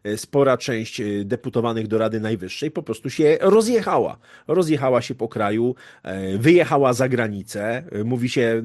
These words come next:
na, w, w ukraińskich mediach, czy przede wszystkim w tych mediach społecznościowych, e, mówi się o tak zwanych, e, uszchorockich kotłach, czyli że część, e, właśnie deputowanych rozjechała się do tych,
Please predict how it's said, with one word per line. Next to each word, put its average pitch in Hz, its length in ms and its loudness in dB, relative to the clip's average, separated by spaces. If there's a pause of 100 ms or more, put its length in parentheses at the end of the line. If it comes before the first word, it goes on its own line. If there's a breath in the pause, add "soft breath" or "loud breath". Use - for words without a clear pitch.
(120)
na, 117 180 -6
w, 107 60 -10
w 117 280 -6
ukraińskich 127 500 -4
mediach, 131 340 0
czy 113 220 -4 (260)
przede 123 160 -6
wszystkim 120 200 -6
w - 40 -16
tych - 180 0 (300 loud breath)
mediach 127 360 4
społecznościowych, 120 920 0 (400 loud breath)
e, 104 80 -6
mówi 117 220 -4
się 131 120 0
o 117 40 0
tak 117 180 0
zwanych, 123 440 -2 (380 soft breath)
e, 107 320 -2
uszchorockich 147 680 0
kotłach, 107 480 -2
czyli 104 280 -10
że 107 120 -4
część, 131 420 -4
e, 104 120 -4
właśnie 110 400 -2
deputowanych 117 640 -2
rozjechała 131 560 0
się 120 120 -8
do 107 100 -4
tych, 110 200 -8